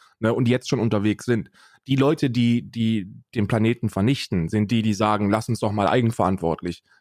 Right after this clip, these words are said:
den ganzen, den ganzen Karren rumziehen.“ Das, das, das ist das, das ist das Absurde daran. So, guck dir mal an, was, was wir,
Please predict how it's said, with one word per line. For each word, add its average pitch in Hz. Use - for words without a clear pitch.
den 110
ganzen, 95
den 104
ganzen 101
Karren 101
rumziehen.“ 95
Das, -
das, -
das -
ist 147
das, 127
das 143
ist 135
das 131
Absurde 135
daran. 95
So, 117
guck 170
dir 165
mal 147
an, 160
was, 135
was 127
wir, 127